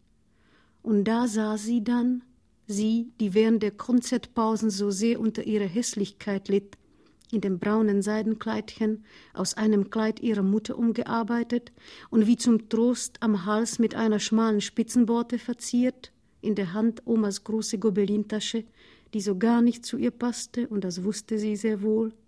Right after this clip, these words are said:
Da sah sie dann plötzlich vollwertig in einer Reihe mit all den anderen,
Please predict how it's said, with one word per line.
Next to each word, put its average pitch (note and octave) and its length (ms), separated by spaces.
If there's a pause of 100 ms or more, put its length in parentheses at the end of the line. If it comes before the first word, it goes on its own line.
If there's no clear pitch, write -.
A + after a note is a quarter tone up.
(580)
Da G3+ 120
sah A#3 280
sie B3+ 140
dann C4 200
plötzlich A#3+ 500
vollwertig B3 840
in G#3 160
einer A3 300
Reihe A3 260
mit G#3 280
all A#3+ 200
den B3 220
anderen, G3 580